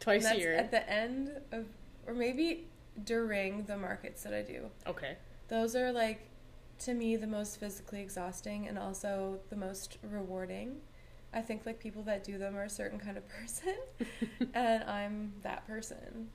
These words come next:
Speaker 2: and I
Speaker 1: Okay.
Speaker 2: love them. I love, like, having a one-woman shop. I love the idea of, like, being, like, un-,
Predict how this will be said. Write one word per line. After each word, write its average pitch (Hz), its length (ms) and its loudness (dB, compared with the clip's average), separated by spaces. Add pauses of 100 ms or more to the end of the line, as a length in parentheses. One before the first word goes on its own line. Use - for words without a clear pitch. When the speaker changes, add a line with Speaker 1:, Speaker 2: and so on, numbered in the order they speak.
(140)
Speaker 2:
and 214 160 -2
I 208 60 0
Speaker 1:
Okay. 202 80 0
Speaker 2:
love 202 220 -2
them. 202 200 -2
I 202 120 -2
love, 202 240 0
like, 226 240 2
having 226 320 2
a 220 40 2
one-woman 202 640 -2
shop. 185 400 -2
I 196 80 -2
love 202 380 2 (480)
the 233 80 4
idea 220 360 6
of, 208 120 -4
like, 190 280 2
being, 208 200 -2
like, 202 280 -4
un-, 226 200 -2